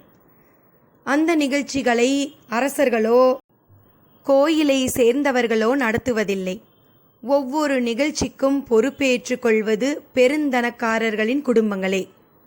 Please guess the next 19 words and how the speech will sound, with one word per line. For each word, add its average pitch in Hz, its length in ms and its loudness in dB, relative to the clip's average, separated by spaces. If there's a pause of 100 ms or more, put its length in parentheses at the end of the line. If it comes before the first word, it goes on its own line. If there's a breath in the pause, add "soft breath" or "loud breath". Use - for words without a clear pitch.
(460 soft breath)
பெரும்பாலும் 285 800 2 (140)
ஒவ்வொரு 247 580 2
ஆண்டும் 226 420 0 (100)
தேவதாசிகளே 233 1080 0
நாட்டியமும் 226 800 -2
ஆட 202 240 -2
வருவது 202 460 0
வழக்கம். 190 480 -4 (800 soft breath)
அன்று 233 420 0 (500 loud breath)
மதுரை 247 500 0
நகரம் 233 460 0 (280)
திமிலோகப்பட்டது. 277 1000 0 (380)
காரணம், 233 580 0 (480 loud breath)
ஆவணி 254 460 0
வீதியில் 233 600 -2 (140)
யாரோ 214 420 2 (100)
ஒரு 226 220 2 (340 soft breath)
யூத 277 440 0
பெண் 240 280 0